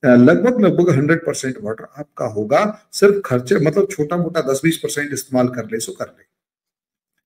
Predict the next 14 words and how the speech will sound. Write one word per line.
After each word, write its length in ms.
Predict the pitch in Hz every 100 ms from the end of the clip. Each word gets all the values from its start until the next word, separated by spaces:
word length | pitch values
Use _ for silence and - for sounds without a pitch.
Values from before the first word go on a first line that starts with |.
| _ _ -
और 220 | 226 135
झेलम, 360 | - 123 165 -
अ, 260 | 165 151
उसके 240 | 165 - 202
बाद 220 | 202 175
नीचे 340 | 151 175 180
वाली 340 | 127 104 95 101
रावी 440 | 110 131 151 240
और 260 | 247 185 135
व्यास 340 | 120 175 220 127
river 220 | 117 113
का 360 | - 123 151 -
जो 80 | 202
पानी 340 | 202 -